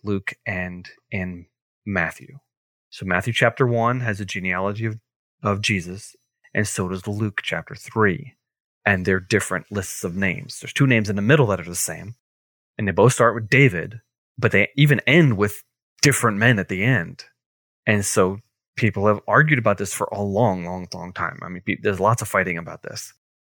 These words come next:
The skeptics will even say, "See, the Bible's wrong. It does, can't even get the name straight." <laughs> Ha, ha, ha, ha, ha. But that's ridiculous because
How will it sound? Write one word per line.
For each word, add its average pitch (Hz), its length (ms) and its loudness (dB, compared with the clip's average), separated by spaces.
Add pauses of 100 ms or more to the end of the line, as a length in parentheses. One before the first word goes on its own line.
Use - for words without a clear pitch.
(100)
The 92 80 -4
skeptics - 500 0
will 107 80 0
even 98 120 -2
say, 95 200 2
"See, 202 160 0
the 170 80 6
Bible's 160 440 4
wrong. 127 360 6
It 117 40 2
does, 135 160 2
can't 190 160 4
even 170 140 6
get 185 100 4
the 135 60 4
name 170 220 8
straight." 147 300 4
<laughs> - 80 0
Ha, - 40 0
ha, - 180 -4
ha, - 300 -12
ha, 135 140 2 (100)
ha. 120 140 4 (340)
But 127 100 6
that's 127 180 8
ridiculous 117 480 2
because 110 360 2